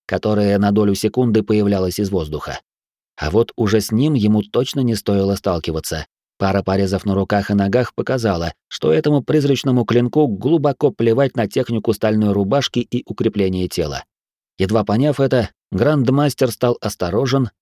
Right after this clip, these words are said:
напирая теперь больше на скорость, чем на силу. Загвоздкой тут было то,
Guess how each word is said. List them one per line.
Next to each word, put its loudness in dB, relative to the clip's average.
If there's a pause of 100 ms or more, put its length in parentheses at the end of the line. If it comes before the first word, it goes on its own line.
напирая 0
теперь 2
больше 2
на 0
скорость, 0
чем 0
на -2
силу. -6 (500)
Загвоздкой 2
тут -2
было 2
то, 0